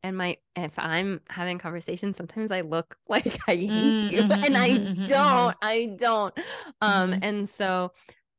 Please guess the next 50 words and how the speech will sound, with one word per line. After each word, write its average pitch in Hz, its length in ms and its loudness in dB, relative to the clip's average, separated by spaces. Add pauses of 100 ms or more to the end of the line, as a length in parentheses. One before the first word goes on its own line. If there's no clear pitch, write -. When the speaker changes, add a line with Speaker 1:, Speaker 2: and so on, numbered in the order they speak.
Speaker 1:
that 196 380 2
might 190 280 -2
come 202 200 -6
across, 220 560 -2
right, 180 220 -6
in 190 140 -8
some 185 420 -10
way 247 300 -2
where 170 300 -6
it's 175 200 -14
like, 185 140 -12
I 220 100 -8
don't 226 240 -6
mean 180 260 -6
it 185 180 -6
that 165 260 0
way, 170 320 0
but 190 280 0
it's 180 220 -4
coming 175 260 -6
off 175 220 -10
like 220 200 -8
that. 226 220 0
And 190 160 -6
so 175 160 -4
having 190 320 -4
communication, 190 680 -4 (200)
the 202 60 -8
verbal 262 280 0
communication 196 640 -4
around 220 300 -2
the 247 60 -6
nonverbal 170 520 -4
communication 185 720 -6 (260)
is 180 140 0
Speaker 2:
Right. 160 80 6
Speaker 1:
also 165 240 0
gonna 170 240 -8
be 170 100 -16
very 156 300 -6
important 160 540 -12
to 165 60 -14
clarify, - 680 -6 (120)
right? 226 180 -4
'Cause 190 100 -8
the - 80 -6
Speaker 2:
Yeah. 160 60 -4
Speaker 1:
assumptions - 720 -8
come - 160 -8
in. 160 200 -8